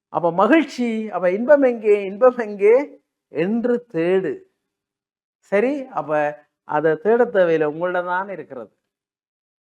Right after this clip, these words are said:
அந்த இன்பத்தை. அப்ப நாங்கள் எங்களிடம் இருக்கின்ற அந்த பல்வேறு விதமான இயல்புகளை வைத்துக்கொண்டு வறுமையில் செம்மையாக வாழ்ந்து, எல்லா விஷயங்களையும்,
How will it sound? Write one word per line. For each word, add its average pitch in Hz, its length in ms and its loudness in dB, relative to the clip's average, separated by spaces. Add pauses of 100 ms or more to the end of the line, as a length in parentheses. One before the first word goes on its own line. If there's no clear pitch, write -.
(120)
அந்த 160 260 -2
இன்பத்தை. 165 680 -4
அப்ப 143 400 -6
நாங்கள் 165 400 -6
எங்களிடம் 214 440 -4
இருக்கின்ற 180 760 -6 (400)
அந்த 165 360 -4 (640)
பல்வேறு 208 500 0
விதமான 175 520 -4
இயல்புகளை 190 580 -2
வைத்துக்கொண்டு 151 1040 -6 (960)
வறுமையில் 196 580 -4
செம்மையாக 254 800 2
வாழ்ந்து, 143 640 -4
எல்லா 208 280 4
விஷயங்களையும், 156 680 -6